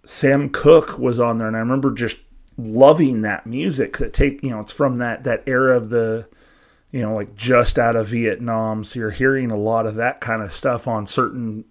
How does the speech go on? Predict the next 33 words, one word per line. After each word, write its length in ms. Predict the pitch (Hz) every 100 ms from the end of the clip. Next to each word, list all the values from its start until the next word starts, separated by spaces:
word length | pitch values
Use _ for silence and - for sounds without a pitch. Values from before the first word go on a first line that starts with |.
| _ _
radio 520 | 113 123 127 123 113
stations 720 | 107 - 104 101 113 104 98
at 80 | 104
that, 380 | 113 104 104 - _ - _ -
in 120 | 131
that 180 | 110 107
game. 300 | 117 131 110
And 100 | 101
it 80 | -
was 220 | 101 95
just, 540 | - 131 131 120 - _ _ _ _ 135
you 60 |
know, 140 | 123 117
it 80 | -
opened 300 | 117 135 131
my 100 | 131
mind 320 | 127 139 143
to 60 | 143
that 280 | 185 -
so-, 380 | - - - 117 120
that 200 | 139 -
sort 240 | - 135
of 80 | 120
music 320 | 117 104 110
here 240 | - 110
and 160 | 98 104
there. 260 | 95 87 - _ - _ _ _ _ _ _ _ _ _ _ _ _ -
And 600 | 151 143 139 131 120 - _ _ _ _ _ _ _ - -
yeah, 260 | 107 113 151
I 80 | 127
mean, 160 | 107
I 140 | 113 131
just, 360 | 143 135 -